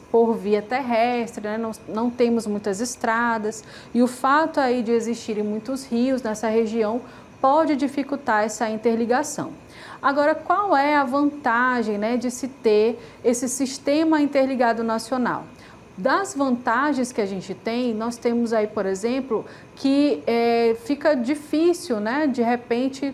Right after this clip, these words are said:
numa eventualidade, faltar energia elétrica. Algumas regiões do país, elas vão produzir menos energia em determinados,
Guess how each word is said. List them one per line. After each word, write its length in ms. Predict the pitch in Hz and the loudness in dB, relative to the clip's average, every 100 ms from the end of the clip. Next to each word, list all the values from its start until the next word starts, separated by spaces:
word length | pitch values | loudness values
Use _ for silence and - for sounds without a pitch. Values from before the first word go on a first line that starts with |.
| - | -4
numa 300 | 233 240 233 | 0 2 0
eventualidade, 840 | 226 240 240 226 254 226 214 226 | 0 -2 0 0 0 2 2 0
faltar 420 | - 262 254 233 208 | 0 0 2 0 0
energia 300 | 233 220 269 | 0 0 2
elétrica. 520 | 302 180 156 - 180 - - - - - | 2 2 -2 -12 -16 -18 -20 -20 -14 0
Algumas 500 | 254 247 349 381 294 | 2 4 2 0 4
regiões 440 | 254 220 226 196 | 2 4 2 0
do 80 | 190 | -4
país, 560 | 190 175 185 247 254 226 | -2 0 2 0 0 2
elas 240 | 226 233 | 2 2
vão 140 | 240 | 0
produzir 480 | 240 254 240 247 254 | 2 2 2 0 0
menos 560 | 254 254 269 359 359 269 | 2 2 2 2 0 2
energia 640 | 240 247 233 208 226 240 | 2 2 2 2 2 2
em 60 | 247 | 2
determinados, 880 | 214 240 247 247 220 190 202 233 | 0 2 2 2 2 0 -2 -6